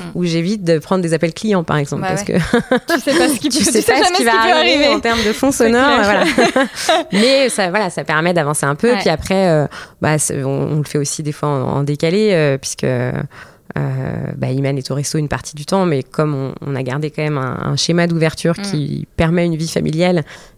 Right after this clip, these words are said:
Speaker 1: et ben, pour le coup, alors là, là, c'est ce qu'on disait tout à l'heure, on parlait d'équilibre. Alors là, pour le coup, c'était, euh,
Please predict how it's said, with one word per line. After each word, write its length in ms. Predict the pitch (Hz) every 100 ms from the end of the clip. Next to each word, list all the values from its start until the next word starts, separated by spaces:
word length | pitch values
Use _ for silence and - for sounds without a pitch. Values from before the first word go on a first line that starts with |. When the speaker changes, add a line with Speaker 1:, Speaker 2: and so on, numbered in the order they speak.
| 143
Speaker 1:
et 20 |
ben, 140 | 135
pour 220 | 131 -
le 100 | 170
coup, 220 | 156 233 196
alors 180 | 139
là, 160 | 143 127
là, 140 | 175 170
c'est 100 | 160
ce 80 |
qu'on 160 | - 151
disait 300 | 151 156 160
tout 280 | - - 156
à 60 |
l'heure, 160 | 160 156
on 320 | 143 139 143
parlait 300 | 143 147 143
d'équilibre. 440 | 147 - 170 208 160
Alors 140 | 147
là, 100 | 180
pour 140 | 165
le 40 | 151
coup, 220 | - 202
c'était, 440 | 151 - 147 180 165
euh, 140 | 135